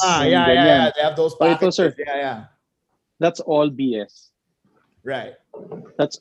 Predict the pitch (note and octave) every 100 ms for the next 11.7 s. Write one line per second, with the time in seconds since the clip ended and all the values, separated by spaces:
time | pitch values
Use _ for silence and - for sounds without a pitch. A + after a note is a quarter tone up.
0 | - D3+ D#3 D#3 _ D3 C#3+ B2 B2 A#2+
1 | A2 - C3+ C3+ E3 F3 F#3 F#3+ F#3+ _
2 | _ D#3 D#3+ D#3 D#3+ F3+ E3+ D3 - C3
3 | F3 F#3 - - D#3+ D#3 D#3 D#3 E3+ C#3
4 | B2 - A#2+ A2+ B2+ B2 C3+ C#3 D#3+ -
5 | E3 E3 - C3+ B2+ A#2+ A2 - _ B2+
6 | B2+ B2+ B2 - A2 A2 G#2+ G#2 G#2 F#2+
7 | _ - _ _ _ _ C3 C3+ A2 -
8 | E3 G3 G3 F3+ E3+ E3+ E3+ D#3+ - C#3+
9 | C#3+ D3 D3+ D3 C3 C3 B2+ C3+ A#2+ C#3
10 | D3 C#3 C#3 C3+ C3 C3 B2 C3+ C3 B2+
11 | A#2+ A#2+ A#2 A2 G2+ G2 G#2+